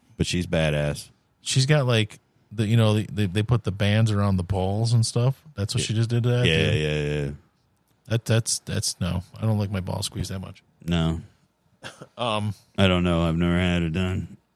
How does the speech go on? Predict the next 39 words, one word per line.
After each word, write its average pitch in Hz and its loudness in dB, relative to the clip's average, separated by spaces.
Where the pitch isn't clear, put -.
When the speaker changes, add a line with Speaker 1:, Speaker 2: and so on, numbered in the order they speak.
Speaker 2:
I - 4
mean, 120 6
not 104 6
like 95 2
Speaker 1:
not 92 4
Speaker 2:
that. 87 4
Speaker 1:
a - 2
lot. 90 4
Speaker 2:
No. 98 0
Speaker 1:
Yeah. 82 0
Speaker 2:
I 113 0
said 110 4
that 101 6
much. 90 0
It's 87 -4
Speaker 1:
I, 95 2
ne- 101 4
Speaker 2:
like, 95 -4
Speaker 1:
I 98 2
never 98 4
Speaker 2:
oh. - 2
Speaker 1:
had. 92 2
I've 90 0
never 87 2
had 87 2
my 80 0
cock 80 -2
tortured, 82 -2
so 80 -2
I 78 2
don't 80 0
know 82 0
if 76 -4
I 80 0
like 78 0
it 80 -2
or 87 0
not. 120 6
<laughs> - 6